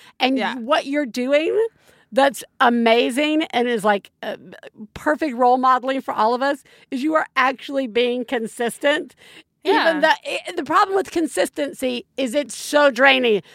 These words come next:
Speaker 2: Yeah.
Speaker 1: No, you're gonna do it.
Speaker 2: Yeah.
Speaker 1: No, you're gonna do it. Because you know
Speaker 2: More
Speaker 1: what's easier?
Speaker 2: there's
Speaker 1: Is to be
Speaker 2: still
Speaker 1: like,
Speaker 2: toys on the
Speaker 1: "Fine,
Speaker 2: floor.
Speaker 1: fine.
Speaker 2: Yeah.
Speaker 1: Just to have your iPad." I,
Speaker 2: Yeah.
Speaker 1: 'cause I don't wanna issue the words, "Keep cleaning up"
Speaker 2: Right.
Speaker 1: one more time.
Speaker 2: Right.
Speaker 1: I, I,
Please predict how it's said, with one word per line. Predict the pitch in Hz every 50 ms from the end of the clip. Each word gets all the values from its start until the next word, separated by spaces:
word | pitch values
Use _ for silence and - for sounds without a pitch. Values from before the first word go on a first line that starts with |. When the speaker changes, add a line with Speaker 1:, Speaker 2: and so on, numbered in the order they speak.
| - - 156
Speaker 2:
Yeah. | 220 226 220 208 196 165
Speaker 1:
No, | 143 180 233 247
you're | 202 180 185 170
gonna | 170 170 165
do | - 247 277
it. | 285 233 _ _ -
Speaker 2:
Yeah. | 170 175 180
Speaker 1:
No, | 196 214 269 247 208 185
you're | 190 196
gonna | 196 196
do | 254
it. | 285 -
Because | 180 - 254 220
you | 233 -
know | 220
Speaker 2:
More | 262 320 349
Speaker 1:
what's | 330 - 311
easier? | 294 302 254 339 359 370
Speaker 2:
there's | 302 247 285
Speaker 1:
Is | - -
to | 294 226
be | 240
Speaker 2:
still | 233 -
Speaker 1:
like, | 285 277
Speaker 2:
toys | 277 285 285
on | 277 269
the | 277 269 269 254
Speaker 1:
"Fine, | 240 226
Speaker 2:
floor. | 220 226 220 214 214 214 214
Speaker 1:
fine. | 254 269 254 240 233 180 185
Speaker 2:
Yeah. | 160 _ -
Speaker 1:
Just | - 302 240
to | - 285
have | 302 339
your | 302 349
iPad." | 359 330 - 294 302 247 202 - -
I, | 269 277
Speaker 2:
Yeah. | 254 233 190
Speaker 1:
'cause | 208 208 208 -
I | - 330
don't | 320 339 320
wanna | 330 320 311 -
issue | - 320 - - - 320 311 302 294 - _ _ -
the | 226 277
words, | 277 262 277 277 277 277 262 254 220 196 - - _ _ - - _ _ _ _ _ _ _ _ _ _ - -
"Keep | - - 285 320 - 247 -
cleaning | - 311 339 320 311 294 302 294
up" | 294 285 247 233
Speaker 2:
Right. | 233 208 185 165 220
Speaker 1:
one | 226 269 285 294 294
more | 294 302 302 294 285
time. | - - 294 262 233 202 196 - -
Speaker 2:
Right. | 196 190 170 - _ - - - -
Speaker 1:
I, | 277 294 -
I, | 294